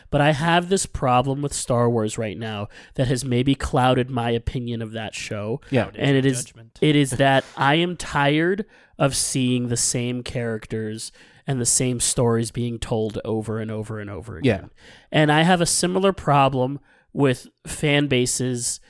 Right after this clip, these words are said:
Speaker 1: and Marvel has, has been a little, uh, I think is a little to blame in this as well. In a similar sense, I am tired of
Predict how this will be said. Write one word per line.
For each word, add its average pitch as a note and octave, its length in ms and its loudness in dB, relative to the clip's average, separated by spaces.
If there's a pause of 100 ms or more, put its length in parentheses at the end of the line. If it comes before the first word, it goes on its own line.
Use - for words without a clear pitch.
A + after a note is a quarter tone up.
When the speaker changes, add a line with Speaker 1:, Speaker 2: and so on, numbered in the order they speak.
(200)
Speaker 1:
and D#3 180 4
Marvel G3+ 320 4
has, E3 300 0 (160)
has C#3+ 180 0
been D3+ 340 0
a - 240 0
little, F#3 520 4 (760)
uh, B2 520 4 (500)
I D3+ 160 0
think E3+ 160 2
is D3+ 100 2
a C#3 40 2
little C#3 180 4
to C3 80 -6
blame B2 240 0
in A#2 60 -4
this A#2+ 160 -6
as B2 100 -8
well. B2+ 340 0 (360)
In D#3 120 2
a B2+ 40 4
similar E3+ 360 4
sense, B2+ 340 -2
I D3+ 120 4
am C#3 120 0
tired D3 540 4
of B2+ 200 4